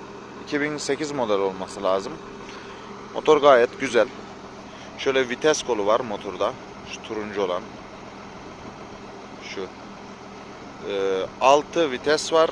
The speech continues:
Altı vitesi düğmeden dörde bölüyor. Seri takviye vesaire herhangi başka bir şey yok. Yani bir çok ağır, iki de ağır, üç de ağır. Normal mesela kırmızı ışıkta durdum mu dörtle kalkıyorum.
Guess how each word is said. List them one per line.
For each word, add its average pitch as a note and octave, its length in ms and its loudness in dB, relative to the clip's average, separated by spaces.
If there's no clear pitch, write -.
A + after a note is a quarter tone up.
Altı C3+ 320 6
vitesi D3 360 0
düğmeden C3+ 520 2
dörde A#2 320 4
bölüyor. D#3 340 6
Seri C3+ 400 2
takviye D#3+ 460 2
vesaire D#3 420 4
herhangi D#3 380 2
başka B2+ 280 4
bir - 60 -6
şey F3+ 120 0
yok. A#2 120 2
Yani A#2 380 4
bir F3 520 8
çok F#3 240 6
ağır, F3+ 260 10
iki D#3+ 280 0
de F3 80 10
ağır, E3 300 10
üç - 280 -2
de F3 60 8
ağır. E3+ 300 10
Normal D#3+ 340 6
mesela D#3 260 2
kırmızı D3+ 280 4
ışıkta D3+ 340 2
durdum D#3+ 220 2
mu D#3+ 140 -2
dörtle D#3+ 320 10
kalkıyorum. A#2 420 6